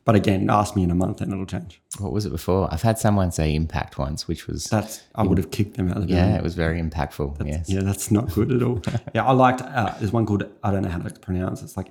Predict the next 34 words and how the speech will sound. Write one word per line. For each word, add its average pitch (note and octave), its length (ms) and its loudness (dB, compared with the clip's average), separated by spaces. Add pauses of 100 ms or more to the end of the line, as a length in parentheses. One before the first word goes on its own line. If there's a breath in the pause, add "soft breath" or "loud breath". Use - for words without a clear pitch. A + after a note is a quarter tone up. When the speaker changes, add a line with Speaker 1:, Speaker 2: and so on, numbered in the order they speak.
(100)
Speaker 1:
Aileron G#2 760 0
or - 80 -10
something, C#3+ 400 -2
A G#2+ 220 0
I G2+ 320 -2
L G#2 280 0
E G2+ 160 0
R G2 200 -2
O G2+ 60 -4
N, B2 180 0
Speaker 2:
Mm-hmm. - 260 -14
Speaker 1:
which - 140 -2
is F#2+ 80 0
something G2 180 0
that F#2+ 80 2
Nike F#2 300 0
uses G2 260 2
in G2 60 0
a F#2+ 60 -2
lot G2 100 -2
of G2 80 0
their G2+ 120 0
ads. A2 240 -6 (160)
Speaker 2:
Yeah. G#2 120 -4 (440 loud breath)
Speaker 1:
Um, F2+ 240 -2 (240)
yeah, G2+ 220 0
the - 120 0
clean G#2 360 2
things F2+ 300 -2
get - 200 -4
me F2+ 100 -2
at - 120 -8
the E2 60 -4
moment. - 200 -8